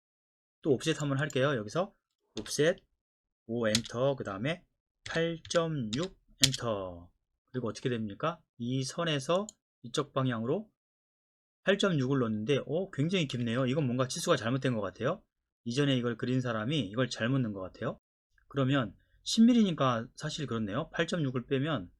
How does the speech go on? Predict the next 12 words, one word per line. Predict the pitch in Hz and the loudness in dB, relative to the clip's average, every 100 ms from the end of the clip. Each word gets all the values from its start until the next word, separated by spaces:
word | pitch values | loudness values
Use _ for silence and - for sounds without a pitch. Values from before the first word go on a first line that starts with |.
| _ _ - | _ _ -6
굉장히 | 117 120 117 160 - _ _ _ _ _ _ _ _ | -2 0 0 -2 -6 _ _ _ _ _ _ _ _
쑥 | - 196 | -12 -10
들어가고 | - 156 131 113 | -2 0 0 0
살이 | 104 202 | 0 4
얼마 | 170 120 143 | 6 4 0
안 | 107 | 0
남죠, | 113 110 101 | -4 -4 -6
쇠가. | - 131 104 165 - _ | -2 -2 -2 -6 -12 _
그럼 | 139 127 113 _ | -2 -2 -4 _
굉장히 | 113 120 120 | -6 -4 -4
큰 | - 175 | -4 -2
문제입니다. | 120 101 90 85 87 | -2 -4 -10 -12 -16